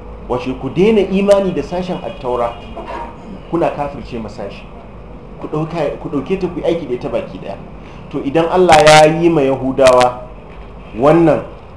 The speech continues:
wannan wa'azi, kuma ya biyar da shi da ban tsoro, ya ce, "Fama jaza'u man yaf'alu dhalika minkum."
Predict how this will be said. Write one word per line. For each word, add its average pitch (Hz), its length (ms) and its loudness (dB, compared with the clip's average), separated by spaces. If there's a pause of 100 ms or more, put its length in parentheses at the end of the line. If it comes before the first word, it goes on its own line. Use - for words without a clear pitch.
(680)
wannan 131 680 2 (140)
wa'azi, 127 400 4 (600)
kuma 165 200 4
ya 170 80 10
biyar 190 400 6
da 180 80 4
shi 151 220 -4
da 139 100 4
ban 160 220 4
tsoro, 107 320 -6 (600)
ya 135 140 -2
ce, 127 320 -2
"Fama 139 320 0
jaza'u 143 380 0
man 131 180 -2
yaf'alu 123 380 -4
dhalika 120 340 -2
minkum." 104 320 -10